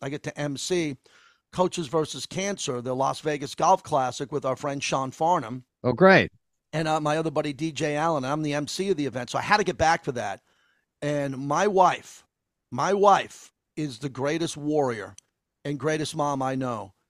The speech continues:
Speaker 1: She drove my son back from Norman, Oklahoma, eighteen hours
Speaker 2: Oh, my God.
Speaker 1: straight.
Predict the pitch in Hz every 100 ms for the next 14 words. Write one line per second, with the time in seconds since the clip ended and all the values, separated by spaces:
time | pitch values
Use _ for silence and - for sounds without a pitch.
0 | _ _ - 220 208 127 156 151 180 175
1 | 110 104 - - _ _ _ _ 127 151
2 | 160 - 175 160 139 156 156 - - 143
3 | 139 127 135 131 156 160 143 - 127 127
4 | 131 123 107 _ - 190 254 _ - 226
5 | 226 190 180 156 123 123 - - _ _
6 | _ _ 127 135 92 85 90 92 80 175
7 | 240 247 -